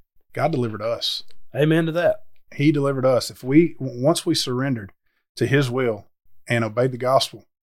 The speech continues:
Speaker 1: and continued faithful therein, we have this promise, uh, this promise that we do not have to face the torment. We do not have to worry about a, an eternity separate and absent from the Lord.
Speaker 2: That's right.
Speaker 1: But we have this assurance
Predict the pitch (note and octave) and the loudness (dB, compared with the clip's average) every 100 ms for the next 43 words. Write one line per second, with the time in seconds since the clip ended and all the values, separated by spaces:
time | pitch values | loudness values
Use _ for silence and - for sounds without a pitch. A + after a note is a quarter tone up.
0 | - A#2+ A2+ C3 C#3+ C3 - C#3+ - B2 | -10 -8 -4 -2 0 0 4 4 4 -2
1 | B2+ B2+ B2+ C#3 G#2+ - - - - _ | 0 0 0 0 -2 -8 -18 -20 -20 _
2 | A#2 D3 C3+ C#3 B2+ A#2 - C#3 B2+ A2 | 2 4 4 0 -2 -6 -4 -2 -2 -4
3 | - - _ _ C3 B2 A#2+ B2+ - C3+ | -10 -12 _ _ 4 4 2 -2 -2 0
4 | C#3 A#2 A#2+ G#2+ A#2+ C#3 A#2+ B2 C#3 - | 0 -2 -8 -6 -2 -2 -2 -6 -10 -10
5 | B2+ A#2+ - B2 - A#2+ A#2 - - - | -10 -10 -14 -8 -2 -2 -2 -4 -8 -14
6 | - _ - - - B2+ A#2 G#2+ A2 _ | -16 _ -18 -10 -2 0 0 -2 -10 _
7 | - B2 A#2+ B2+ B2+ C3+ - A#2 B2+ A#2+ | -4 -2 0 -2 -4 -6 -8 -2 -2 -2
8 | A2+ - B2+ A#2 A#2+ A#2 - - C#3 B2 | -4 -10 -10 -6 -6 -6 -12 -12 -2 0
9 | A2+ - D3+ C3+ - A2+ - - C3+ B2 | 0 -4 -6 -6 -8 -8 -6 -4 -6 -6
10 | A#2 - _ _ _ - - A2+ A2+ - | -10 -10 _ _ _ -12 -6 -6 -6 -4
11 | B2 B2+ - A#2 - - A#2 A2+ A2 G2+ | 0 0 -2 -10 -14 -10 -8 -8 -10 -16
12 | B2 A2+ G#2+ G#2 G2+ - C3 D3 B2+ G#2+ | -12 -10 -10 -12 -16 -14 -8 -6 -6 -4
13 | - - C3 C3 B2+ A#2+ - - - E3+ | -4 0 0 0 -2 -4 -4 -6 2 4
14 | F3 E3 - - | 6 2 -6 -12